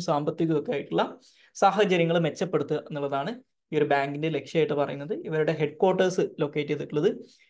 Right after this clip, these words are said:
ബീജിംഗിലാണ്. രണ്ടായിരത്തി പതിനഞ്ചിലാണ് ഇവർ പ്രവർത്തനം ആരംഭിക്കുന്നത്.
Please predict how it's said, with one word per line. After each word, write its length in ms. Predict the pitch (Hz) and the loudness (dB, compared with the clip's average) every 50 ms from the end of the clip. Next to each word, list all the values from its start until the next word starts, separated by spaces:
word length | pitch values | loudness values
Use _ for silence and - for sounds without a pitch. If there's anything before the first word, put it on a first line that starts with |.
| _ _ - | _ _ -4
ബീജിംഗിലാണ്. 680 | 143 143 160 170 160 180 190 185 175 151 135 131 202 240 - - _ _ _ _ 165 | 0 2 2 4 4 2 2 2 2 2 2 0 -2 -8 -10 -14 _ _ _ _ 0
രണ്ടായിരത്തി 460 | 160 151 156 165 165 165 170 165 190 180 - - | 2 4 6 6 6 4 2 0 -4 -4 0 0
പതിനഞ്ചിലാണ് 680 | 151 151 165 170 175 185 196 190 151 135 135 151 226 - - _ _ _ - | 0 2 0 -2 0 2 2 2 2 0 -2 -4 -8 -12 -16 _ _ _ -8
ഇവർ 120 | 160 151 147 - | -8 -8 -6 -2
പ്രവർത്തനം 480 | 151 147 143 147 147 - - 160 196 - - _ _ _ _ _ - 151 | -2 0 0 0 0 0 -2 -2 -2 -4 -6 _ _ _ _ _ 0 0
ആരംഭിക്കുന്നത്. 540 | 143 143 - 147 - - - - - - - | 2 2 0 -2 -4 -8 -10 -10 -10 -10 -10